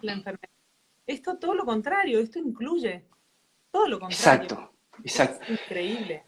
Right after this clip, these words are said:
Speaker 2: Bueno, este libro, am, da el pie, hago esos frenos porque es tanta información que puse en el libro que quiero ver qué te <laughs> comparto y qué,
Speaker 1: Todo
Speaker 2: y
Speaker 1: lo que
Speaker 2: no, no, no quiero mezclar.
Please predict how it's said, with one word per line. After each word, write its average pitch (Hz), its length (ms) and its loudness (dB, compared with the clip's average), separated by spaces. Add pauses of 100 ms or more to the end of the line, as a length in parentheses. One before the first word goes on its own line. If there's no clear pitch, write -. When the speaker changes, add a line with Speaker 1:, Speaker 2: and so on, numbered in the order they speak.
Speaker 2:
Bueno, 165 520 8
este 220 320 6
libro, 202 840 8 (640)
am, - 340 6 (880)
da 156 220 10
el 190 160 6
pie, 190 560 10 (500)
hago 208 220 12
esos 196 200 8
frenos 190 280 10
porque 143 420 4
es 147 160 -2
tanta 170 240 8
información 147 440 2
que 165 100 4
puse 151 260 -2
en 160 60 6
el 147 100 8
libro 170 260 8
que 139 460 2
quiero 156 240 10
ver 156 180 8
qué 156 120 2
te 170 160 6
<laughs> - 100 -4
comparto 175 600 2
y - 60 6 (160)
qué, 180 200 6 (680)
Speaker 1:
Todo 240 140 6
Speaker 2:
y 185 40 6
Speaker 1:
lo 180 100 6
que 156 80 4
Speaker 2:
no, 160 80 4
no, 165 300 4
no 156 340 -2
quiero 160 220 2
mezclar. 139 420 -2